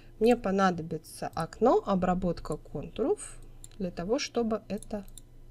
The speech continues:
слить. У многих паника, куда всё пропало, никуда ничего не пропало, не надо переживать.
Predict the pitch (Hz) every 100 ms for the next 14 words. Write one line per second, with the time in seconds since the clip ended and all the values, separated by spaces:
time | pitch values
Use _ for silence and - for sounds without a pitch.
0 | - - - 160 139 - - - - -
1 | - - - - - - - 196 269 349
2 | 320 - 190 196 214 247 196 214 240 226
3 | 190 185 - 165 185 233 254 185 160 147
4 | 156 - 185 214 214 240 233 226 214 175
5 | 147 147 - 190 190 220 240 254